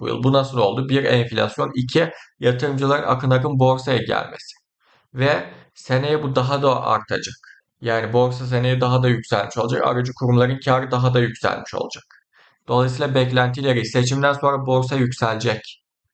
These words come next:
Komisyonlar artacak, hacim artacak. Bu yüzden işveren bence buraların kağıdı değil. Yaklaşık iki yüz yirmi gündür de T L bazlı aynı fiyatta. Bence hisse bir an evvel artık şu seçimden sonra toparlanıp kırk dört lirayı geçip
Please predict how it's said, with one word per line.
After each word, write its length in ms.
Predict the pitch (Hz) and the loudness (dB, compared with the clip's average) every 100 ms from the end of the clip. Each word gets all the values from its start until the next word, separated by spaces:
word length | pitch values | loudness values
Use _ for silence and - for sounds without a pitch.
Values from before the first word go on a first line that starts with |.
| _ _ | _ _
Komisyonlar 720 | 127 123 127 131 127 131 127 | -2 0 0 0 0 2 4
artacak, 440 | 123 123 - 123 | 2 2 -2 0
hacim 300 | 127 123 127 | 2 2 4
artacak. 580 | 123 120 - - 127 123 - - | 4 2 -4 -2 -2 -4 -16 -14
Bu 140 | - | -6
yüzden 260 | 123 120 139 | -2 0 0
işveren 420 | 127 - 139 135 | -2 0 0 2
bence 220 | 127 123 120 | 2 4 4
buraların 460 | 120 123 120 107 107 - | 2 2 2 -2 -6 -2
kağıdı 240 | 110 107 - 107 | -2 -2 -4 0
değil. 400 | 120 143 156 - _ _ _ _ _ _ _ _ - | 4 4 2 -2 _ _ _ _ _ _ _ _ -6
Yaklaşık 880 | 120 123 127 123 - 156 156 - - - _ _ _ _ _ _ _ _ _ _ | -4 -2 0 0 2 0 0 -6 -20 -20 _ _ _ _ _ _ _ _ _ _
iki 260 | 131 123 143 | -10 -6 0
yüz 220 | 139 135 | 2 4
yirmi 320 | 135 135 139 | 4 2 0
gündür 420 | 135 127 117 110 | 2 4 4 2
de 140 | 104 - | 0 0
T 240 | 131 120 | 0 2
L 160 | 120 117 | 2 0
bazlı 320 | 110 107 92 | -2 -2 -2
aynı 300 | 113 120 139 | 0 0 -2
fiyatta. 640 | 135 151 147 - 151 151 151 _ _ _ - | -2 0 0 0 0 0 -4 _ _ _ -4
Bence 400 | 123 131 135 135 | 0 2 2 0
hisse 680 | 127 - 127 127 147 135 123 | -2 -4 -4 0 2 2 2
bir 200 | - 139 | 2 0
an 120 | 123 | 0
evvel 380 | 110 110 120 120 | -2 0 2 2
artık 240 | 117 - | -2 -10
şu 200 | - - | -10 -2
seçimden 340 | 113 127 123 123 | -2 2 4 4
sonra 260 | 123 113 | 2 -2
toparlanıp 640 | 120 110 117 107 113 135 - | -2 -2 0 0 0 -2 0
kırk 280 | 127 123 | -2 2
dört 280 | 131 123 - | 2 0 -2
lirayı 300 | 120 104 101 | -2 -2 0
geçip 420 | 127 127 143 165 | 0 2 2 -2